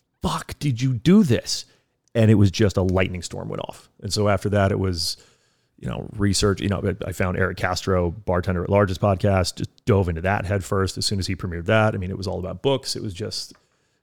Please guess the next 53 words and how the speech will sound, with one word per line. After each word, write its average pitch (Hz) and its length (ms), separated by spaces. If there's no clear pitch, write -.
learning 104 380
and 90 100
learning. 92 320
So 98 320
Broadway 131 480
was 110 240
an 98 120
early 95 280
love 92 480
for - 220
me. 92 260
Um, - 380
I'm 147 160
a 180 40
big 120 160
fan 107 200
of 101 40
a 92 60
bone 87 300
luge. 98 260
For - 220
people 95 180
that 95 80
don't 95 140
know 92 80
what 90 120
that 90 220
is, 90 160
it's 87 80
if 95 100
you 101 120
order 101 200
a 107 60
bone 101 220
marrow 98 200
dish, 95 480
<laughs> - 80
once 92 160
you're 104 80
done 104 160
eating 104 160
the 113 80
bone 101 240
marrow, 95 440
you 92 100
take 98 240
a 101 40
selective 98 440
spirit, 90 320
usually 87 220
it's 87 100
bourbon, 90 380
or, 95 240